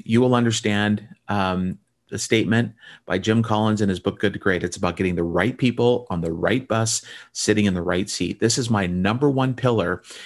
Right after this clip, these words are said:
in any type of business organization to work on, is your people have got to come first. This includes you. This includes your C-suite level. This includes your coworkers. It is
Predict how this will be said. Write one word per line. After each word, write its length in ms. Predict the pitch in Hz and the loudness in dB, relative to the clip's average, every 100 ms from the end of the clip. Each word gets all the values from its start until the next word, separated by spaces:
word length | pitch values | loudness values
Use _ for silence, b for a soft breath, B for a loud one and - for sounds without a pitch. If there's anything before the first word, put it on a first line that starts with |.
| B - | B -4
in 220 | 101 - | -2 0
any 220 | 117 131 | 2 2
type 260 | 131 123 117 | 2 0 0
of 140 | 107 | -2
business 440 | 107 110 95 - - - | 0 0 0 -4 -6 0
organization 840 | 110 113 113 107 104 98 95 90 | 2 2 2 2 0 0 -2 -4
to 100 | 98 | -2
work 320 | 95 104 101 | 0 0 0
on, 300 | 85 85 - - B B | -2 -2 -4 -10 B B
is 160 | - 92 | -4 -2
your 100 | 90 | -2
people 380 | - 135 131 131 | -2 -2 0 0
have 180 | 104 87 | 0 -2
got 200 | 101 107 | -4 -4
to 60 | |
come 220 | - 104 101 | -2 0 2
first. 320 | 92 87 - | 0 -2 -2
This 180 | 98 98 | -2 -2
includes 480 | 95 95 82 80 | -4 -4 -6 -4
you. 400 | 92 117 202 202 B B B B | 2 4 4 0 B B B B
This 160 | - - | -6 -2
includes 400 | 98 - 101 98 | -4 0 0 2
your 100 | 90 | -2
C-suite 520 | - 143 139 123 101 | 0 0 0 0 0
level. 260 | 123 127 135 | 0 2 2
This 220 | 113 - | 0 -2
includes 360 | 92 110 95 | -4 -2 0
your 80 | - | -2
coworkers. 760 | - - 151 151 - 151 151 - B B B | -4 2 4 4 2 0 0 -4 B B B
It 100 | - | 2
is 140 | 107 | 2